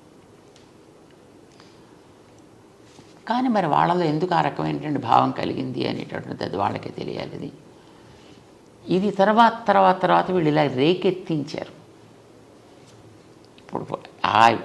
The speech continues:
ఇవి against-గా మాట్లాడేటటువంటి వాళ్ళందరికీ కూడా వాళ్ళు ఆ మాటలతోటి వాళ్ళు మిగతా ద్వేషాన్ని వాళ్ళలో పెంచుతారు తప్ప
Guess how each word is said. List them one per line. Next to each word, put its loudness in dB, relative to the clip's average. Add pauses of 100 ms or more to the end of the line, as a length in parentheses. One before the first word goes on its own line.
(140)
ఇవి 2
against-గా 2
మాట్లాడేటటువంటి 2
వాళ్ళందరికీ 4
కూడా -2 (1160)
వాళ్ళు 4
ఆ 4
మాటలతోటి 4
వాళ్ళు 6
మిగతా 0
ద్వేషాన్ని 2
వాళ్ళలో 6
పెంచుతారు 2
తప్ప -2